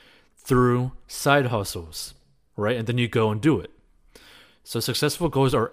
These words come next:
actionable, and the wealthy are deliberate, dedicated goal setters. In fact, Corley states that sixty-two percent of rich folks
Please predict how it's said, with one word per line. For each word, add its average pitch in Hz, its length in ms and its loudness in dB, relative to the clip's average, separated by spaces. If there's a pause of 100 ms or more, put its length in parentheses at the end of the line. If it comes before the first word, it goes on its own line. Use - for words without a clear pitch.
actionable, 113 1040 0
and 104 120 -8
the 98 100 -4
wealthy 110 460 0
are 107 140 -4
deliberate, 107 800 -2 (260)
dedicated 107 720 -2 (260)
goal 95 300 -2
setters. 95 640 -4 (2500)
In 110 100 -10
fact, - 340 0
Corley 151 320 2
states 139 340 0
that 107 140 0
sixty-two 151 560 -4
percent 135 440 -2
of 104 260 -6
rich 151 260 0
folks - 560 -4